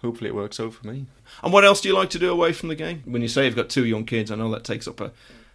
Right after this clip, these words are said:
Speaker 1: Yeah,
Speaker 2: huge
Speaker 1: I
Speaker 2: amount of
Speaker 1: mean
Speaker 2: time. Do you get up to anything else interesting?
Speaker 1: <sighs> Man, nothing really springs to mind. I mean, like I say, if, um,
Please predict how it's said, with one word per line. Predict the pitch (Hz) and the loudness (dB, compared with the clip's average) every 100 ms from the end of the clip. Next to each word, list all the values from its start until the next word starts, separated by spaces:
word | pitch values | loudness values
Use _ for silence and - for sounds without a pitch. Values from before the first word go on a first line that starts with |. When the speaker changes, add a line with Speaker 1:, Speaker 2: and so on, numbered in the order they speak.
| - | 0
Speaker 1:
Yeah, | 135 160 | 6 8
Speaker 2:
huge | 170 | 8
Speaker 1:
I | 165 | 8
Speaker 2:
amount | 127 | 6
of | 147 143 | 4 4
Speaker 1:
mean | |
Speaker 2:
time. | 131 131 127 | 4 2 0
Do | 131 | -2
you | |
get | 143 | -2
up | 139 | 0
to | 139 | -2
anything | 139 135 139 | -2 -2 -4
else | 143 143 - | -4 -6 -8
interesting? | 143 - 147 135 _ _ _ _ _ _ | -8 -10 -12 -12 _ _ _ _ _ _
Speaker 1:
<sighs> | - - - - - _ | -18 -18 -20 -20 -20 _
Man, | 104 98 - - - - _ _ _ _ _ _ - _ - _ _ _ _ _ _ _ _ _ | -10 -10 -12 -20 -20 -20 _ _ _ _ _ _ -20 _ -20 _ _ _ _ _ _ _ _ _
nothing | 113 113 | -12 -8
really | 110 107 | -8 -8
springs | - 117 113 | -4 -4 -4
to | - | -4
mind. | 107 120 113 | -2 0 0
I | |
mean, | 107 107 | -2 -2
like | 104 | -4
I | - | -6
say, | - 113 117 | -4 -2 -2
if, | 110 - - - - - _ | -4 -8 -20 -20 -20 -20 _
um, | 113 107 107 104 104 104 | -8 -4 -4 -6 -8 -10